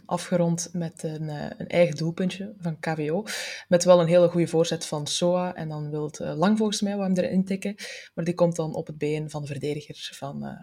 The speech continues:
K V O Stende. En zo staat het vier twee. En dan denk je, "Oké, het is in orde. We gaan die drie punten gewoon thuis halen." En dat hebben we dan ook gedaan. Maar al bij al was het toch wel een hele gekke wedstrijd. En een beetje,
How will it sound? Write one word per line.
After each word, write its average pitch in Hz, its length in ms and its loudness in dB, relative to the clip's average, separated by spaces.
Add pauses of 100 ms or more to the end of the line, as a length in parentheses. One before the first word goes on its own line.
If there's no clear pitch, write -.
(100)
K 151 160 -2
V 151 80 -2
O 131 40 -2
Stende. 123 320 -6
En 151 100 -12
zo - 100 -8
staat 160 180 -4
het 165 180 -8
vier 170 360 0
twee. 165 240 0
En 160 80 0
dan 156 120 -4
denk 151 160 -6
je, - 180 -4
"Oké, - 240 -8
het - 760 -14
is 156 80 -6
in 156 120 2
orde. 180 420 4
We - 100 -6
gaan 156 140 -2
die - 200 -8
drie 170 180 4
punten 165 460 2
gewoon 151 400 -2
thuis 156 280 0
halen." 151 420 -10
En 156 100 -10
dat 151 100 -6
hebben 147 200 -2
we 147 80 -6
dan 147 60 -4
ook 147 160 -6
gedaan. 147 320 -4 (400)
Maar 170 120 2
al 180 140 8
bij 175 120 6
al 175 80 2
was 170 100 4
het - 100 0
toch 180 100 0
wel 170 200 4
een 160 80 0
hele 170 260 4
gekke 175 220 2
wedstrijd. 170 640 0
En 156 140 -8
een 151 80 -6
beetje, 151 320 -6